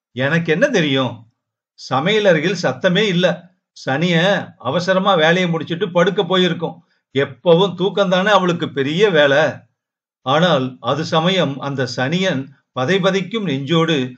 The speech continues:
சுவர் ஓரமாக வந்து அவர்கள் பேசுவதை ஒட்டு கேட்டுக் கொண்டிருந்தது.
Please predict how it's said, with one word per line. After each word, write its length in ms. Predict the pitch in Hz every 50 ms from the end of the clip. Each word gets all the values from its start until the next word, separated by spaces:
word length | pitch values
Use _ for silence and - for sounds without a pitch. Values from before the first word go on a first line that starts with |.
| _ _ _ _
சுவர் 440 | - - - 160 160 175 226 226
ஓரமாக 640 | 196 160 143 151 160 160 160 160 165 160 165 170 185
வந்து 480 | 160 147 143 143 139 139 123 113 110 -
அவர்கள் 420 | - 123 135 131 123 127 127 123 123
பேசுவதை 800 | 120 143 165 196 196 180 208 196 170 143 131 131 131 127 - - _ _
ஒட்டு 360 | - 135 147 139 - 247 214 170
கேட்டுக் 380 | 180 175 170 - 170 165 -
கொண்டிருந்தது. 640 | - 135 131 127 127 117 113 110 113 104 104 107